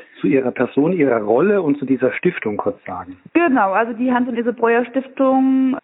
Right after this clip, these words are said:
Speaker 2: wurde im Jahr zweitausend gegründet. Der, der Vater des jetzigen noch lebenden Herrn Breuers hat diese Stiftung gegründet, da seine Frau an Demenz erkrankt ist,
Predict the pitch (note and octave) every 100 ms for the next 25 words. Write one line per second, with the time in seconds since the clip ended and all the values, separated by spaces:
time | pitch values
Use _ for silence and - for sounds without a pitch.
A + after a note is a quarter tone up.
0 | - A#3 B3 A#3 A3+ A#3 A#3 G#3+ G#3+ A3
1 | A#3 A3+ G#3 - B3+ C4+ E4 A3+ G#3 G3+
2 | G#3 - A3 D4+ A#3 A3+ A3 A#3+ C4 A3+
3 | G#3+ A3 A#3+ B3+ A#3+ G3+ G#3 A3 G#3+ G#3
4 | G#3 A#3 A3 A3+ A#3+ A3+ A3+ G#3+ - A#3
5 | A#3 A#3 - G#3+ G#3 G#3 G#3 G3+ - F#3
6 | G3 C4 B3 - G3 G3+ G3 G#3 - F#3+
7 | - F#3+ B3 - G4+ -